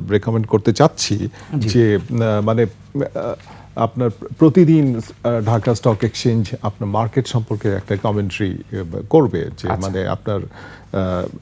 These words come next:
Speaker 1: এই কম্পিটেন্সিগুলো বাড়াতে হবে। এই কম্পিটেন্সিগুলো না বাড়ালে আপনার আমার পক্ষে প্রতিদিন আমরা স্ক্রিপ্ট নিয়ে বসে আমরা এটাকে অ্যানালিটিক্যাল আমরা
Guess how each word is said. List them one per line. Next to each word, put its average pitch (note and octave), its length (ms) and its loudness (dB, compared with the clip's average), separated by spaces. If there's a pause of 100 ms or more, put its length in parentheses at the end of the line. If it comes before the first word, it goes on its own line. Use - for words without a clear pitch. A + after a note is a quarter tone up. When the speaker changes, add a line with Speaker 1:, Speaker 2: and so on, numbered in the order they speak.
(220)
Speaker 1:
এই F#3+ 200 8
কম্পিটেন্সিগুলো E3+ 960 4
বাড়াতে B2 480 2
হবে। E2+ 240 -6
এই G#2 120 0
কম্পিটেন্সিগুলো D#3 1200 2
না B2 220 4
বাড়ালে D#3 460 0 (380)
আপনার F#3 420 4
আমার F#3+ 200 6 (100)
পক্ষে F#3+ 300 4
প্রতিদিন E3 560 6
আমরা D#3+ 440 4 (140)
স্ক্রিপ্ট - 500 0
নিয়ে D#3 160 4
বসে B2+ 400 4
আমরা C#3+ 280 2
এটাকে A#2+ 280 2
অ্যানালিটিক্যাল B2+ 640 4
আমরা B2 240 2